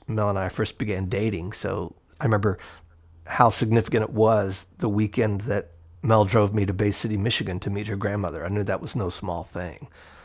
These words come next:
But she had an old coffee pot, I think it's probably from the forties, made by the Revere Company, who make, you know, copper bottom skillets and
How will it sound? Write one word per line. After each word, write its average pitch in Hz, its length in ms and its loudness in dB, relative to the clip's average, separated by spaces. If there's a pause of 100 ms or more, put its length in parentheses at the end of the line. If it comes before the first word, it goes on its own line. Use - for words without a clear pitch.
(300)
But - 120 0
she 151 140 8
had 131 140 8
an 131 120 8
old 156 360 10 (380)
coffee 147 380 8
pot, 104 500 4
I 147 80 0
think - 240 2
it's - 160 -6
probably 113 340 4
from 110 240 2
the 101 100 2
forties, 101 800 0 (220)
made 110 320 0
by 104 160 2
the 104 100 0
Revere 104 380 6
Company, 90 440 -2
who 110 200 -2
make, 95 260 -6 (140)
you 107 80 -4
know, 87 180 -6
copper - 360 -2
bottom 92 420 -2 (400)
skillets - 520 2 (300)
and 123 300 -4